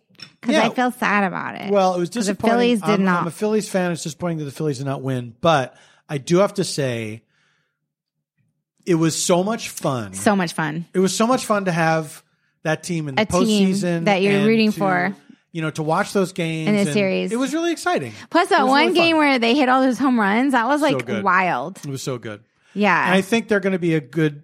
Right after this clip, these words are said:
Speaker 2: a really good team next year, and they have a good manager, and, you know, I'm excited to see what the new season is. But it was, it was, 'cause I got back into baseball in twenty seventeen,
Speaker 1: Mm-hmm.
Speaker 2: and it was, uh, you know, a lot of, there's a,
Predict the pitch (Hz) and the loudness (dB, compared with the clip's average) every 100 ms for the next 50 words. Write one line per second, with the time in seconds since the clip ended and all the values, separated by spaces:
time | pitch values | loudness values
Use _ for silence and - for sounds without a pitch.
0 | - 151 165 156 151 - 151 139 127 151 | -4 2 2 2 0 0 0 0 0 0
1 | 135 127 127 120 135 127 131 127 120 127 | 0 0 -2 0 0 2 0 0 0 0
2 | 120 113 113 117 - 123 107 113 131 - | 0 -4 -8 -12 -10 -6 -4 -4 -4 0
3 | 143 131 120 135 123 123 123 117 123 117 | 0 0 -4 -4 -4 -6 -8 -6 -8 -6
4 | 113 107 131 123 123 127 120 - - - | -8 -6 -2 -2 0 -4 -6 -16 -20 -20
5 | - _ - 190 202 196 190 185 190 220 | -20 _ -2 2 2 0 0 2 4 4
6 | 226 240 254 247 247 170 156 - 139 131 | 4 2 2 0 -2 0 0 0 -2 0
7 | 123 123 - _ _ _ _ - 156 - | 0 -4 -10 _ _ _ _ -4 -2 0
8 | 170 170 175 156 143 147 123 110 113 220 | 0 2 0 0 -2 -4 -6 -6 0 2
9 | 208 214 175 185 196 - - 151 147 143 | 4 2 2 0 -2 -8 -2 0 2 2
10 | 143 135 135 - _ _ _ _ _ _ | -2 -4 -10 -14 _ _ _ _ _ _
11 | _ _ _ - 165 180 170 170 160 156 | _ _ _ -2 0 0 2 2 4 2
12 | 151 143 - - _ - 156 143 139 135 | -2 -6 -10 -12 _ -8 -4 -2 -2 -2
13 | 135 131 - _ _ _ _ _ _ _ | -2 -6 -8 _ _ _ _ _ _ _
14 | _ _ _ _ _ _ _ _ _ _ | _ _ _ _ _ _ _ _ _ _
15 | - 165 156 151 160 185 208 190 156 170 | -6 0 2 4 4 2 0 -8 -4 -2
16 | 165 | -2